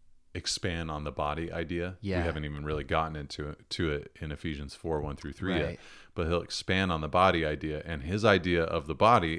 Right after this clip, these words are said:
Speaker 1: is that Jesus is the head. So
Speaker 2: Hmm.
Speaker 1: the things he
Speaker 2: Yeah.
Speaker 1: thinks, his emotions, his will, his desires, his feelings, his impulses, to, to Paul, it makes all the sense in the world that then the body members would live that out. You know, it's
Speaker 2: Yeah.
Speaker 1: just, like,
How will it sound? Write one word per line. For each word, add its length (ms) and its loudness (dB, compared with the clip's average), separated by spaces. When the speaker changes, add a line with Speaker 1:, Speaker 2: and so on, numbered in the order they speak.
Speaker 1:
is 240 -4
that 180 -2
Jesus 440 -4
is 160 -8
the 120 -4
head. 480 -2
So 320 2
Speaker 2:
Hmm. 60 -6
Speaker 1:
the 100 0
things 340 -2
he 80 -6
Speaker 2:
Yeah. 200 -2
Speaker 1:
thinks, 520 -4
his 180 -2
emotions, 800 -6
his 240 -4
will, 400 -2
his 260 -6
desires, 800 -4
his 200 -8
feelings, 520 -12
his 160 -8
impulses, 720 -10
to, 260 -2
to 260 -8
Paul, 320 4
it 120 -6
makes 220 -6
all 220 -4
the 100 -6
sense 360 -8
in 60 -10
the 80 -8
world 400 -2
that 240 -6
then 420 -8
the 100 -4
body 320 6
members 400 -6
would 160 -6
live 300 -6
that 220 -4
out. 320 -6
You 140 -8
know, 120 -4
it's 120 0
Speaker 2:
Yeah. 60 0
Speaker 1:
just, 180 -2
like, 320 -4